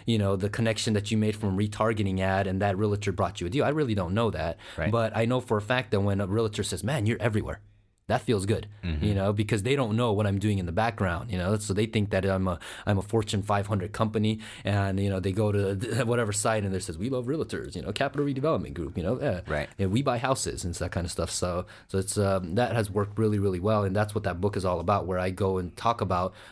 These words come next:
Speaker 1: retargeting, and I talk about how you can actually set it up, and it's more, more of a overview of what retargeting is,
Speaker 2: Mm-hmm.
Speaker 1: uh, because there are, you know, it is, it is kind of nerdy, kind of techie stuff,
Speaker 2: Mm-hmm.
Speaker 1: um, but, uh, I'll give a golden nugget is, uh,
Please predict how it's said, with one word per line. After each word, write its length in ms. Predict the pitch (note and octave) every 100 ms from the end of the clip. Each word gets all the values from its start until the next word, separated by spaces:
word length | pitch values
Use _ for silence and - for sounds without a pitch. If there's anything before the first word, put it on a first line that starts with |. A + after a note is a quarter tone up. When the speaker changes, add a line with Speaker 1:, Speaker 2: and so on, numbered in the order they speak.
| -
Speaker 1:
retargeting, 720 | G#2 G2+ A2 G#2+ F#2+ F#2+ G2 -
and 340 | G2+ F#2+ F#2+
I 80 | F#2
talk 300 | F#2+ G#2+ G#2
about 340 | F#2 F#2 F#2 - - -
how 200 | A2 G2+
you 140 | G2+
can 160 | G2+ G2+
actually 260 | F#2+ -
set 240 | - - G#2
it 120 | F#2+
up, 160 | G2+
and 80 | G2+
it's 100 | F#2+
more, 340 | A2+ A#2+ B2+ B2
more 300 | G#2 A2 A#2
of 160 | G#2 G2
a 140 | F#2+
overview 760 | - A2 B2+ G#2+ E2+ E2+ F2 F#2 -
of 80 | F#2+
what 160 | G2 D#2
retargeting 600 | G2 G2+ G2 F#2+ F2+ E2+
is, 340 | G2 F2 E2
Speaker 2:
Mm-hmm. 100 | D#2+ F#2 -
Speaker 1:
uh, 140 | F#2
because 400 | F2+ G2 G2+ G#2+
there 160 | G2 G#2
are, 420 | G2 A2+ A2 G#2+ G#2 -
you 80 | -
know, 100 | A2
it 160 | G#2 B2
is, 340 | C#3+ C3+ A#2 -
it 140 | A#2+
is 140 | C#3 C#3
kind 240 | - B2
of 60 | F#2+
nerdy, 500 | F#2 G#2 G#2+ A2 -
kind 180 | A2+
of 60 | G2
techie 300 | G#2 G#2+ A2+
stuff, 340 | A2 A2+ - -
Speaker 2:
Mm-hmm. 520 | G2 F#2 A2 G#2 - G2
Speaker 1:
um, 360 | G#2 G2+ G2
but, 320 | F#2+ G#2+ G#2
uh, 180 | G#2+ G2+
I'll 100 | G2
give 160 | A2+ A2+
a 40 |
golden 360 | G2+ A2+ G#2 G2
nugget 260 | A2 G#2
is, 180 | F#2+ F2+
uh, 200 | G2 F#2